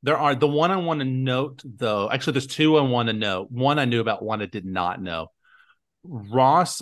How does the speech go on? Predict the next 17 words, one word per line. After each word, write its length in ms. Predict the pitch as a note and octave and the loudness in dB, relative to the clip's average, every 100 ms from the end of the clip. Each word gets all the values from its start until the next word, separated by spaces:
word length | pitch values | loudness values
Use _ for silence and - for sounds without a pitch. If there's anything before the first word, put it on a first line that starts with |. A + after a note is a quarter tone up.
| - | -8
Marquand, 880 | C3+ B2+ C3 - A#2+ F#2+ G2 B2 - _ _ B2 | -2 0 0 -4 -8 -6 -6 -10 -14 _ _ -6
I 40 | |
think 160 | C3 C3 | -2 0
that's 160 | A#2 | 0
how 60 | A#2+ | -2
you 100 | G#2 | -2
pronounce 300 | - F#2+ G2+ | -4 -6 -6
his 140 | A2 | -10
name, 380 | A2 G2+ G#2+ - - | -8 -6 -8 -10 -6
is 220 | D3+ A#2+ B2+ | -4 -4 -6
Red 340 | B2+ C#3 C3+ | 0 2 2
Skull. 400 | - - B2 A2 | -4 0 0 0
He 260 | - D#3 F3+ | -4 -4 0
was 280 | E3+ C#3 | 0 0
in 280 | D3 D3+ D3 | -2 -2 0
Walking 480 | B2+ B2 B2 A#2+ A2 | 0 -2 -4 -6 -6
Dead. 540 | G#2+ G#2 G2 F#2 F#2+ | -4 -2 -2 -4 -8